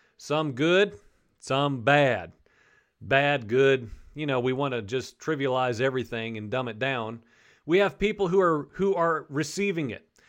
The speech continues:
who are saying, "You know what, brother, I don't like that at all. I don't, I don't like hearing that. It, it, it offends me. It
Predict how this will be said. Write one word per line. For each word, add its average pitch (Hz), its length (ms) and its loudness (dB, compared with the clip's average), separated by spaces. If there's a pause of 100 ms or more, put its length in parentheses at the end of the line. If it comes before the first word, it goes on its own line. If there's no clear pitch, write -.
(200)
who 180 180 2
are 180 100 4
saying, 175 360 -2
"You 156 80 -2
know 180 140 0
what, 175 240 2
brother, 175 300 2
I 196 100 4
don't 156 180 0
like 175 260 0
that 123 180 2
at 117 100 0
all. 139 220 2
I 85 80 -10
don't, 127 240 -4 (720)
I 127 60 0
don't 185 200 4
like 170 200 0
hearing 196 400 2
that. 185 260 0
It, 139 240 0
it, 143 220 0
it 143 80 -2
offends 196 500 0
me. 202 280 0
It 135 420 -2